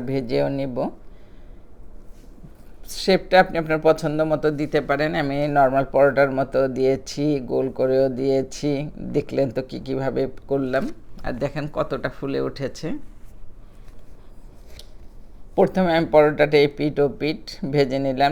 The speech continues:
লাস্টে একটু ঘি দিয়ে দিলাম। একদম ক্রিসপি আর সুঘ্রাণে ঘরটা ভরে গেছে। আমি আরেকটা পরোটা ভেজে দেখাবো আপনাদের।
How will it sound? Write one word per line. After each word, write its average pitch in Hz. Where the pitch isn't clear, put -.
লাস্টে 131
একটু 143
ঘি 143
দিয়ে 135
দিলাম। 131
একদম 135
ক্রিসপি 147
আর 143
সুঘ্রাণে 135
ঘরটা 131
ভরে 127
গেছে। 135
আমি 147
আরেকটা 185
পরোটা 160
ভেজে 139
দেখাবো 135
আপনাদের। 131